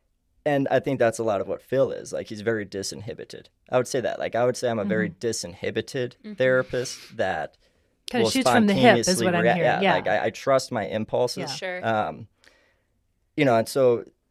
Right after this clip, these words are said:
Speaker 1: at first it's like, "Oh my gosh, like, why'd you do that?" It's like, "Did you really do that?" Like, and then
Speaker 2: Mm-hmm.
Speaker 1: sometimes it extends to, like, "You can't do that." But when you really just
Speaker 2: <laughs>
Speaker 1: kind of sit and think about it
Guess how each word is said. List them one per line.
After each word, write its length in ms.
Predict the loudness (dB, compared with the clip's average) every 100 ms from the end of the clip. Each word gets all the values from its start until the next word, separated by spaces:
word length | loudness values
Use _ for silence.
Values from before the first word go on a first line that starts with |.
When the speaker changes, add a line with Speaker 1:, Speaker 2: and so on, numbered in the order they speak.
| _ 0
Speaker 1:
at 140 | 0
first 300 | 2 0 0
it's 140 | -4 -4
like, 160 | -4
"Oh 80 | -2
my 120 | -4
gosh, 300 | -2 -2 -2
like, 280 | -8 -14 -18 _ _ _ -20 _ _
why'd 240 | -2 -2
you 80 | -4
do 140 | -6 0
that?" 280 | 0 0 _ -14
It's 100 | -10
like, 200 | -10 -10
"Did 140 | -14
you 80 | -8
really 260 | -4 -4 -4
do 140 | -4
that?" 320 | 0 0 -2 _ _
Like, 280 | -6 -6 -6 _ _ _ -4
and 140 | -2
then 80 | -2
Speaker 2:
Mm-hmm. 60 | -2
Speaker 1:
sometimes 340 | -4 -4 -4
it 100 | -6
extends 440 | -8 -6 -6 -6
to, 120 | -6 -4
like, 220 | -4 -6
"You 80 | -14
can't 320 | -4 -4 -4
do 120 | -4
that." 300 | 0 0 0 _ -18
But 300 | -2 2 4
when 120 | 2
you 100 | -4
really 240 | -2 -2 -2
just 200 | -4 -4
Speaker 2:
<laughs> 0 |
Speaker 1:
kind 140 | -4
of 80 | -4
sit 260 | -2 0
and 120 | 0 -2
think 260 | -6 -8 -6
about 300 | -2 -2 -2
it 180 | -4